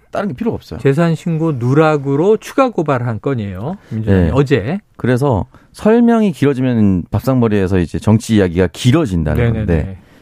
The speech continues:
Speaker 1: 그 길어지는 걸 누군가가 제지한다면 설명이
Speaker 2: 음.
Speaker 1: 필요 없이 되게 직관적으로 받아들이는 부분.
Speaker 2: 네.
Speaker 1: 지난 대선에서도요. 도이치모터스 주가 조작 사건에 대해서 설명을 쭉 하는 것보다
Speaker 2: 음.
Speaker 1: 이재명 후보, 당시 후보의 여-,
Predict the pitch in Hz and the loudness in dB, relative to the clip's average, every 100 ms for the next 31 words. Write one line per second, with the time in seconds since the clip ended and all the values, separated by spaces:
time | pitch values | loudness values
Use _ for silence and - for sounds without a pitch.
0 | - - 143 - 151 180 156 147 139 139 | -10 -4 -4 0 0 2 0 2 2 2
1 | 98 110 120 110 104 95 104 113 82 82 | 2 2 2 0 0 0 2 2 2 2
2 | 98 78 170 180 175 160 160 165 165 - | 0 0 0 2 2 0 -2 -4 -6 -4
3 | 196 110 - 139 147 - _ - 123 127 | 0 0 -2 -4 -4 -4 _ -4 -2 -2
4 | - - 175 160 135 107 101 95 85 78 | -4 -2 0 0 0 2 0 0 -2 -4
5 | 76 71 - - 101 98 147 185 165 107 | -8 -10 -12 -12 -6 0 2 2 0 0
6 | 113 92 85 78 80 107 82 _ - - | 0 0 -2 -2 0 0 -2 _ -20 -20
7 | - - - 139 165 143 147 - - 127 | -20 -6 -2 0 0 0 -2 -4 -4 -2
8 | 120 120 123 127 120 107 101 120 123 202 | -2 -4 -2 0 0 0 0 -2 -2 -2
9 | 185 175 - 220 226 226 220 208 180 170 | -2 -6 -6 -4 -2 0 -2 -2 -6 -4
10 | 139 87 98 85 - _ - 87 82 - | -6 -4 -2 -2 -6 _ -18 -16 -16 -20
11 | _ - 123 170 170 165 151 147 147 131 | _ -4 -2 0 2 0 0 0 0 2
12 | 113 123 139 127 127 139 143 143 123 | 0 0 -2 0 2 2 2 2 0